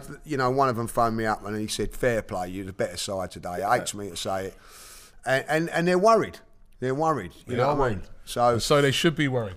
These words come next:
Speaker 1: Uh, yeah.
Speaker 2: And we, we, we're gonna, we're gonna get into the Man United game. Actually, before we do that, let's do the pick tens, right?
Speaker 1: Do you
Speaker 2: Let's
Speaker 1: know
Speaker 2: do
Speaker 1: I
Speaker 2: the
Speaker 1: wanna
Speaker 2: pick
Speaker 1: pick
Speaker 2: tens.
Speaker 1: tens, before we go into this pick tens thing, like, you know what I mean? 'Cause I have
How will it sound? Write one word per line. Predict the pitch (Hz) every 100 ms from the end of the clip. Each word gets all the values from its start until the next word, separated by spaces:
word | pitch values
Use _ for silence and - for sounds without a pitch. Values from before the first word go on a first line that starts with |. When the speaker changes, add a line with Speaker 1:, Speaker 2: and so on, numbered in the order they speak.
| -
Speaker 1:
Uh, | -
yeah. | 190 220 190
Speaker 2:
And | 120
we, | 143 151
we, | 156 151
we're | 143 160
gonna, | 156 151 143
we're | 139
gonna | 156
get | 151 156
into | 139
the | 147
Man | 147 147
United | 147 156 123
game. | 120 127 160 - - - -
Actually, | 202 - 165 135 143
before | 156 135 190
we | 170
do | 127 131
that, | 123
let's | 156 -
do | 156
the | 127
pick | - 107
tens, | - 120 80 - - - -
right? | 85 117
Speaker 1:
Do | -
you | 208
Speaker 2:
Let's | 214
Speaker 1:
know |
Speaker 2:
do | 196
Speaker 1:
I |
Speaker 2:
the |
Speaker 1:
wanna | 165
Speaker 2:
pick | -
Speaker 1:
pick | 160
Speaker 2:
tens. | 117
Speaker 1:
tens, | 143 101
before | 147 -
we | 143
go | 131
into | 117
this | 95 - -
pick | - - -
tens | - 120 95 82 -
thing, | 85 82
like, | 85 85
you |
know | 92
what | 101
I |
mean? | 92
'Cause | 92
I | 113 113
have | 101